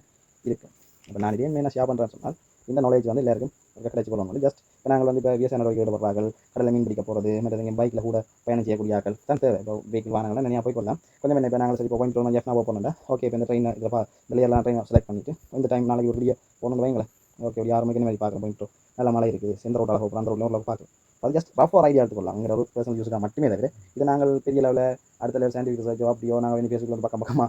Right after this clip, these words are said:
நாங்களே ஒரு வெதர் அலர்ட் கொடுக்குற மாதிரி அப்படியெல்லாம் யூஸ் பண்ற அவ்வளவு பொருத்தமா இருக்காது. அதை நான் உங்களுக்கு தெளிவா சொல்லி கொடுக்குறேன். மற்றது நாங்க என்ன செய்யணும்னு சொன்னா இந்த மழை நேரங்கள்ல வந்து இந்த மின் கம்பங்கள் அங்கங்க அறுந்து இருக்கும்.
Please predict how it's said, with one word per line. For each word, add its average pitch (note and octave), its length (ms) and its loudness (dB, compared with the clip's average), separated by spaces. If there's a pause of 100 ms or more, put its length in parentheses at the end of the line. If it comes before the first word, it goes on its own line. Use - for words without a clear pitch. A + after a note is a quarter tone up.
(200)
நாங்களே A#2 260 0
ஒரு A2+ 100 -2
வெதர் A#2 220 2
அலர்ட் A2+ 180 0
கொடுக்குற - 180 -6
மாதிரி A#2 140 0
அப்படியெல்லாம் A#2 280 -4 (340)
யூஸ் A2+ 220 -6
பண்ற A#2 140 -2
அவ்வளவு A#2+ 220 0 (160)
பொருத்தமா A#2 280 -2
இருக்காது. C3+ 300 -2
அதை A2+ 100 -10
நான் A2 100 -4
உங்களுக்கு G#2+ 180 -2
தெளிவா A#2 120 0
சொல்லி G2+ 160 -8
கொடுக்குறேன். G2+ 300 -8 (520)
மற்றது C3+ 280 -2
நாங்க C#3 160 2
என்ன C3 100 2
செய்யணும்னு B2+ 260 -4
சொன்னா C3+ 120 -2
இந்த C3+ 140 -2
மழை A#2 240 0
நேரங்கள்ல C#3 340 0
வந்து B2+ 140 0
இந்த C#3+ 60 -2
மின் D3 160 0
கம்பங்கள் C3 320 0
அங்கங்க B2 220 0
அறுந்து A#2 200 -2
இருக்கும். - 200 -14